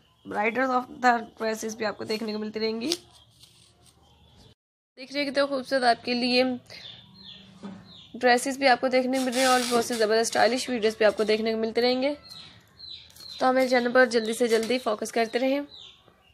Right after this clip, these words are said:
आप देख रहे हैं व्यूअर्स, इन पे belt details designing पे आपको देखने को मिल रही है, किसी पर buttons का काम किया हुआ है। बहुत ही हसीन तरीन fabric पर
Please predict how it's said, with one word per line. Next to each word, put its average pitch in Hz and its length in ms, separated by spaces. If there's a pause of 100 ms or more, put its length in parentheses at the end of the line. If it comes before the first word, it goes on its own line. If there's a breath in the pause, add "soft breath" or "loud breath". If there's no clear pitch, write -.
(720 loud breath)
आप 220 120
देख 240 220
रहे 269 80
हैं 269 80
व्यूअर्स, 269 180
इन 247 120
पे 254 100 (100)
belt 220 220
details 247 520 (260)
designing 233 400
पे 240 60
आपको 226 220
देखने 226 320
को 220 60
मिल 214 100
रही 226 120
है, 226 80 (200)
किसी 233 180
पर 220 100 (120)
buttons 220 300
का 240 120
काम 226 240
किया 226 140
हुआ 220 80
है। 254 120 (760 loud breath)
बहुत 269 180
ही 311 60
हसीन 302 260
तरीन 294 160
fabric 233 360
पर 247 200